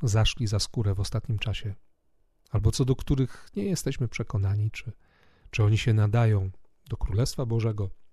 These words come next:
Już nie mówię o tym przebaczeniu, którego tak poważną lekcję i trudną, nie da się ukryć, mieliśmy tydzień temu.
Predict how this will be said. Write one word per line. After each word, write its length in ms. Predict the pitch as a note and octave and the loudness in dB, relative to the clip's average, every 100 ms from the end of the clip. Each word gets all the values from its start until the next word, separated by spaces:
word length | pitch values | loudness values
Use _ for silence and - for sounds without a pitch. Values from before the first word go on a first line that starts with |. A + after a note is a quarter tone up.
| - | -4
Już 100 | D3 | 2
nie 100 | A#2 | 4
mówię 340 | C3+ B2+ A2+ | 4 2 0
o 60 | G2+ | -4
tym 200 | - G#2 | -8 -6
przebaczeniu, 640 | - G#2 G#2+ C#3+ B2+ A#2 - _ _ _ _ _ | -4 0 0 2 2 0 -6 _ _ _ _ _
którego 360 | - A2 G#2+ | -2 0 0
tak 220 | G#2+ A2 - | 0 -2 -2
poważną 720 | - A2+ B2 A#2 A#2+ A#2 A2+ | 0 4 4 4 4 4 4
lekcję 760 | A2+ A2 - - A2+ G#2 G#2 G2 - - | 4 2 -6 -6 -2 2 2 0 -8 -8
i 80 | F#3+ | -6
trudną, 680 | - - B3 D#3 G2+ F2 F2+ F2+ _ _ | -4 -2 -2 0 0 -2 -4 -10 _ _
nie 100 | G#2 | -4
da 120 | G#2 | -2
się 180 | - G#2 | -4 -4
ukryć, 380 | G2+ - A2+ - - - _ - | -6 -6 -8 -10 -20 -20 _ -2
mieliśmy 580 | A2 G2 G#2 - G#2+ G2+ - - | 0 2 -2 -2 0 0 -4 -8
tydzień 300 | A2 A2 G#2 | -4 0 0
temu. 300 | G#2+ F#2 | 0 0